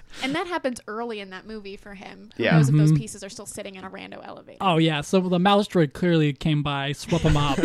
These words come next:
Speaker 1: <laughs>
Speaker 3: and
Speaker 1: Kept it
Speaker 3: carried
Speaker 1: for
Speaker 3: them.
Speaker 1: some
Speaker 3: <laughs>
Speaker 1: reason.
Speaker 3: Right.
Speaker 2: But that would make sense then why the back could be different and could have a different shape if they've lost some of the pieces,
Speaker 1: A
Speaker 2: or
Speaker 1: lot
Speaker 2: if
Speaker 1: of
Speaker 2: this
Speaker 1: pieces.
Speaker 2: is, if this isn't Kylo doing this for himself, it's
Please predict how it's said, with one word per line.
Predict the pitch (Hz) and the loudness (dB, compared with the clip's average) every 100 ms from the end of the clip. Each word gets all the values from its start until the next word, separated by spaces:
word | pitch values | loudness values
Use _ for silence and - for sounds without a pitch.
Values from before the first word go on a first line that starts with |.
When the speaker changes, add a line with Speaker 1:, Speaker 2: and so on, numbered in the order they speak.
| 151 | 2
Speaker 1:
<laughs> | 135 - 170 | 0 -4 -4
Speaker 3:
and | 143 143 139 143 151 | -2 -2 -4 -4 -6
Speaker 1:
Kept | - | -6
it | - | 0
Speaker 3:
carried | 175 156 143 | 2 2 -2
Speaker 1:
for | - - | -4 -2
Speaker 3:
them. | - | -2
Speaker 1:
some | 269 | 0
Speaker 3:
<laughs> | 226 | -2
Speaker 1:
reason. | 185 175 | 2 2
Speaker 3:
Right. | - 196 370 - - - | 2 -2 -4 -8 -12 0
Speaker 2:
But | 160 | 4
that | 170 | 4
would | 180 | 4
make | 185 160 | 2 0
sense | 170 233 175 | -2 -4 -2
then | 151 | 0
why | 131 127 127 131 - | 2 2 2 0 -2
the | 127 | -8
back | 107 123 135 - | 0 2 2 0
could | 139 - | -6 -6
be | 117 | -2
different | 151 170 120 104 | 0 0 -2 -4
and | 107 | -6
could | - 120 | -4 -4
have | 113 | -4
a | |
different | 113 101 101 | -6 -10 -6
shape | 139 139 | -4 -2
if | 113 107 - _ _ | -4 -6 -8 _ _
they've | 131 123 | -4 -2
lost | 110 123 135 | 2 4 4
some | 147 127 | 0 -4
of | |
the | 113 | -4
pieces, | - 196 160 151 135 | -4 -4 0 0 2
Speaker 1:
A | |
Speaker 2:
or | |
Speaker 1:
lot | 135 | 0
Speaker 2:
if | 226 | 0
Speaker 1:
of | |
Speaker 2:
this | 143 117 135 | -2 0 -4
Speaker 1:
pieces. | |
Speaker 2:
is, | 117 | -4
if | 147 - | -6 -2
this | 143 143 | -2 0
isn't | 139 - | -4 -4
Kylo | - 143 147 131 127 - | 0 2 4 2 2 0
doing | 135 131 | -2 0
this | 123 - | -2 -6
for | - 123 | -6 -6
himself, | 110 151 147 123 | -2 2 2 0
it's | 117 - | -4 -6